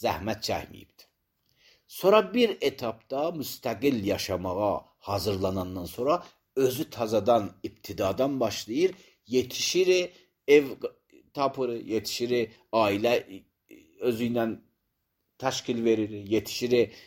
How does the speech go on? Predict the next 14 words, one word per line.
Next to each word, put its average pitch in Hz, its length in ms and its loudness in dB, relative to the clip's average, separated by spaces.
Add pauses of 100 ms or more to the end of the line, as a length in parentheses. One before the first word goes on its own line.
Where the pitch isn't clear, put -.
(220)
e, 90 80 -2 (480)
iş - 260 4
özünə 135 540 2
tapır. 117 340 -4 (260)
Bunlar 170 260 6
hamısı, 151 720 0 (500)
hələ 135 140 2 (120)
dünya 160 280 8
məsələni 107 540 0
istəyirəm 92 500 -8
deyim, 78 280 -14 (580)
bir 208 180 -4
növ 240 140 8 (140)
yetişməkdir. 117 1120 0